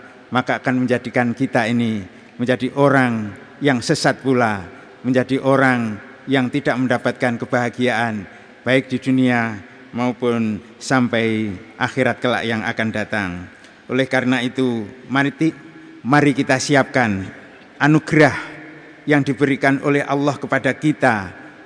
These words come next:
mulai dari kehidupan, nyawa, harta, ilmu, mari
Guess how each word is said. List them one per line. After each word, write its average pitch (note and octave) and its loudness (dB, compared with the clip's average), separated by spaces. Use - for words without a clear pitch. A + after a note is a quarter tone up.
mulai C3 4
dari C3 2
kehidupan, C3 2
nyawa, C3+ 2
harta, B2+ 0
ilmu, C#3+ 2
mari B2 0